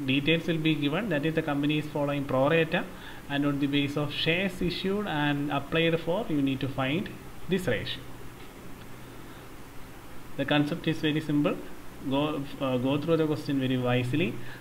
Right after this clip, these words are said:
Identify the ratio or the percentage in which the shares are allotted at the time of application. Any excess has to be adjusted in the subsequent installment, that is allotment.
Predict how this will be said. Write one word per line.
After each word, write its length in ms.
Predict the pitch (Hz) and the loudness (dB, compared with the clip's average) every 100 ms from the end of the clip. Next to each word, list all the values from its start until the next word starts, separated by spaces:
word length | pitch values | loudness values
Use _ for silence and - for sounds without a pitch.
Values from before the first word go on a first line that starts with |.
| - 120 | -10 -2
Identify 600 | 113 135 151 151 165 156 | 2 4 4 2 0 2
the 120 | 143 | 2
ratio 680 | 127 131 143 - - 165 165 | 4 4 4 2 2 4 4
or 140 | 131 | 2
the 80 | 123 | 0
percentage 640 | 123 127 123 139 139 139 | 2 2 2 2 2 2
in 160 | 127 123 | 2 2
which 180 | 165 208 - - | 0 0 -4 -2
the 100 | 120 | 0
shares 440 | - 127 127 131 | 0 0 0 0
are 180 | 131 120 | 0 0
allotted 640 | 113 120 127 135 175 208 | 0 2 2 2 2 2
at 80 | 131 | 0
the 80 | 123 | 0
time 300 | 123 123 123 | 2 0 0
of 120 | 123 | -2
application. 720 | 110 113 123 123 135 127 226 - - - - - - | -2 -2 -2 0 0 2 -2 -2 -8 -12 -12 -8 0
Any 240 | 127 131 | 4 6
excess 400 | 123 123 147 139 | 4 2 -2 -2
has 260 | 151 135 127 | 0 0 0
to 100 | 139 | -2
be 180 | 135 131 | 0 2
adjusted 640 | 120 120 135 135 185 190 | 2 0 -2 0 0 0
in 160 | 131 120 | 0 2
the 220 | 135 139 - - | 2 0 -4 -4
subsequent 580 | 127 - 143 143 143 139 | -4 -2 -2 2 2 2
installment, 600 | 131 - 139 139 170 165 | 2 0 0 2 0 0
that 240 | 127 123 | 0 0
is 160 | 120 120 | -4 -2
allotment. 500 | 120 120 123 170 | 0 0 0 -2